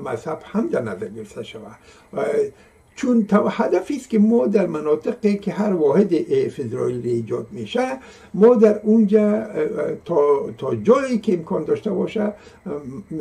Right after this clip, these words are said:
مردم از لحاظ زبان و قوم متجانس باشند تا تفاهم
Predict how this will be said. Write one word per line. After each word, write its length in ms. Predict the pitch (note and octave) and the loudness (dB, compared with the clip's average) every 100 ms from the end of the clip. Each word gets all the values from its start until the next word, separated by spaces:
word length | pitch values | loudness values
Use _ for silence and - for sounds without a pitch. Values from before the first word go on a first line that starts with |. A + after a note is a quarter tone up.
| C#3+ | -6
مردم 400 | C#3 A#2+ F#3+ G3 | -6 0 2 2
از 160 | D#3 F#3 | 0 -4
لحاظ 380 | A#2+ D3+ C#3 C#3 | 2 4 4 2
زبان 720 | A#2 A2+ A#2 B2+ B2+ B2+ B2 | -2 -6 -6 -6 -6 -8 -6
و 260 | A#2+ B2 - - - - - - - | -6 -6 -10 -20 -16 -8 -8 -8 -10
قوم 440 | F3+ F#3 F3+ F3+ G#3 - _ - B2+ - D3 | -4 -2 -2 -4 -8 -12 _ -12 -8 -6 -6
متجانس 680 | - A2 G2 A2+ G#3 A3+ | -6 -8 -6 4 6 6
باشند 520 | G#3+ F#3 - G#3 G3 G3 _ _ - - _ _ _ _ - _ _ _ - _ _ _ - - - G3+ E3 D#3+ | 0 -2 -2 -4 -4 -6 _ _ -20 -20 _ _ _ _ -20 _ _ _ -20 _ _ _ -20 -20 -20 -4 -4 -4
تا 540 | - C4 C4 - - - D3+ C#3+ C#3+ - - | 0 2 2 0 -4 -6 -4 0 0 0 -4
تفاهم 680 | F#3+ - D#3+ C#3 A3 C#4 | -4 -2 -4 4 4 4